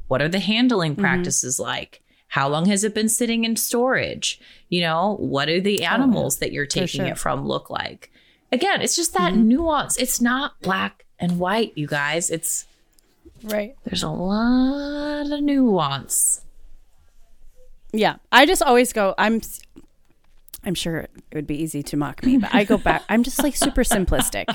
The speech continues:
Speaker 2: It's just like I said about having a glass of wine while I was pregnant. Like, look,
Speaker 1: <laughs>
Speaker 2: like, everybody in Rome would have been, like, dropping dead if that was so terrible for you. And I think about, like, Ma Ingalls. She was cutting chicken in her kitchen,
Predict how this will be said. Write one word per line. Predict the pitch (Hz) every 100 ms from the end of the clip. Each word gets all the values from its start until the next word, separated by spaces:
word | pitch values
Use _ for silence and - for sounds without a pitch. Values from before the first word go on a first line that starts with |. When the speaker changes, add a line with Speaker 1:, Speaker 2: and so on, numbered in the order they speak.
| -
Speaker 2:
It's | 208 220
just | 277 311
like | 277
I | 233
said | - 185
about | 170 156 - -
having | 185 202 180 - -
a | 190
glass | 170 160 147
of | 160
wine | 147 143 131
while | 127
I | 107
was | 107
pregnant. | - - - -
Like, | 165
look, | 170 - - 151 135 -
Speaker 1:
<laughs> | - - - -
Speaker 2:
like, | 190 - -
everybody | 233 220 214 190 170
in | 160
Rome | 156 147
would | 147
have | 143
been, | 143 143 135 -
like, | 143 131
dropping | 160 139 135 131
dead | 123 107
if | -
that | 135 113
was | 127 143 - - - - _ _ _ _ _ _
so | - - 170 147
terrible | 151 160 160 131 110
for | - 127 117
you. | 123 135 -
And | 220 226
I | 247 269 -
think | - 320
about, | 349 311
like, | 285 277
Ma | 262 269 269
Ingalls. | 254 269 233 151 - - - - _ _ -
She | -
was | 359 - - - _ _ _ _ -
cutting | 320 359 359
chicken | - - 370 262
in | 254
her | 262 302
kitchen, | - 339 - 269 139